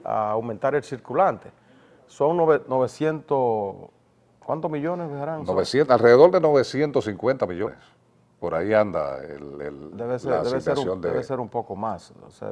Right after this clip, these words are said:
Speaker 1: nueve mil millones.
Speaker 2: Vamos a, a
Speaker 1: Porque
Speaker 2: chequear el dato más adelante.
Speaker 1: es un sueldo.
Speaker 2: Por ahí
Speaker 1: Pero,
Speaker 2: es.
Speaker 1: eh, eh, sin duda que esto va a contribuir a que la gente tenga más dinero más rápido y pueda comenzar entonces a circular la economía.
Speaker 2: Eso, eso depende.
Speaker 1: Que posterior entonces, con el,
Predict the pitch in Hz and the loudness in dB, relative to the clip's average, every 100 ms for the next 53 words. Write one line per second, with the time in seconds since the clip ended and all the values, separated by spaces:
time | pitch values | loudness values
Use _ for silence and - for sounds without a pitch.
0 | 107 117 113 104 127 117 95 120 127 82 | -8 -6 -6 -6 -8 -8 -8 -8 -8 -14
1 | - _ _ _ _ - 80 85 113 107 | -20 _ _ _ _ -20 -6 -4 -2 -2
2 | 92 87 87 85 120 92 90 85 90 85 | 0 -2 -2 -4 -2 -2 -2 0 -2 -2
3 | 82 73 85 87 87 82 78 113 - 123 | -8 -8 -6 -4 -2 -2 -4 -8 -12 -8
4 | 127 101 95 _ - _ _ - 78 165 | -4 -6 -6 _ -20 _ _ -6 -2 2
5 | 185 196 202 - 156 - 156 156 147 - | 6 6 6 2 0 2 2 4 2 0
6 | 151 147 196 214 190 180 180 175 170 156 | -6 2 4 4 0 -2 4 4 2 -4
7 | 175 160 143 160 - 113 113 113 98 117 | -2 0 -2 -2 -8 -12 -8 -6 -6 -4
8 | 120 - 127 123 113 120 127 127 139 160 | -8 -6 -4 -4 -4 -4 -4 -4 -4 -4
9 | 98 135 135 151 151 110 127 135 131 135 | -2 0 0 -2 -6 -2 0 0 0 -4
10 | 117 143 143 127 - 131 123 117 123 127 | -2 4 4 4 -4 -6 -6 -10 -8 -2
11 | 131 143 135 127 127 190 160 - _ - | 2 2 0 -4 -4 -4 -6 -12 _ -2
12 | 104 98 90 95 101 - 87 - - _ | 0 0 -2 -4 -6 -6 -12 -12 -18 _
13 | _ 143 - 165 170 156 208 202 165 - | _ -6 -2 0 2 6 8 8 4 4
14 | 175 139 160 - 120 110 101 98 - | 4 4 -2 -6 -6 -6 -8 -10 -14